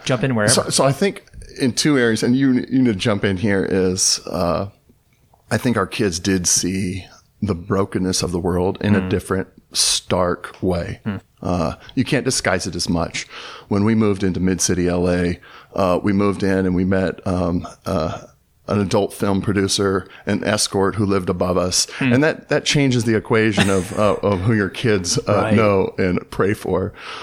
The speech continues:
Speaker 2: Uh, but on the other side of that as well is, uh, the deep life and renewal in those broken places that to, to experience it firsthand and see it, uh,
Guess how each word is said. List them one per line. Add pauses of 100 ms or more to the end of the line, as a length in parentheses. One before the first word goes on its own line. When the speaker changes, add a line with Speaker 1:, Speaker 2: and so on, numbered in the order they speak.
(180)
Speaker 2:
Uh,
but
on
the
other
side
of
that
as
well (360)
is,
uh,
the (280)
deep (100)
life (580)
and
renewal
in
those
broken
places
that
to, (120)
to
experience
it
firsthand
and
see
it, (640)
uh,